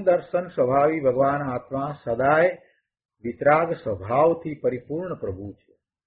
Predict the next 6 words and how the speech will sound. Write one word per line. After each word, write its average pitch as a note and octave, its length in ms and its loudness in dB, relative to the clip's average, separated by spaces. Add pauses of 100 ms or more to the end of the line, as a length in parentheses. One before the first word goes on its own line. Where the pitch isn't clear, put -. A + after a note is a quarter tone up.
(1080)
એમાં B2+ 420 -4 (500)
રાગ A2+ 360 -2
નથી C#3 380 -4
તો - 160 -16
કેવો G#3 380 4
છે? F#2 220 -10